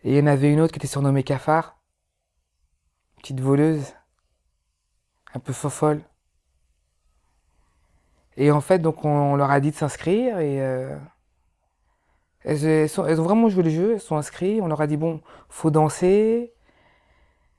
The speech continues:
Il y aura un test de culture générale. Et il faudra expliquer d'où on vient. » Donc de là, bah, le, c'était le matin, on avait décidé ça.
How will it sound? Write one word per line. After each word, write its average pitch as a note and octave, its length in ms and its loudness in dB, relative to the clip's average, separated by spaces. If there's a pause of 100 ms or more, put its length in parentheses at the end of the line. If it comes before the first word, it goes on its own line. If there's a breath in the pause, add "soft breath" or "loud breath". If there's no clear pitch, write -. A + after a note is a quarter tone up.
(180)
Il D#3 40 -4
y - 40 2
aura D3 100 0
un D#3 60 2
test D#3+ 180 2
de D#3+ 40 2
culture - 280 -2
générale. E3 840 0 (2250)
Et F#3+ 260 8
il G3+ 60 6
faudra F3+ 180 2
expliquer F#3 300 0
d'où F3 80 0
on F3 100 0
vient. » C#3+ 240 -2 (1300)
Donc D3+ 300 0
de C#3 100 2
là, E3 240 4
bah, C3 480 0
le, C3+ 180 -2
c'était E3 200 -4
le D#3+ 40 -2
matin, D#3+ 380 -2
on E3+ 60 -6
avait C#3+ 100 -2
décidé C#3 260 -6
ça. E3 280 -4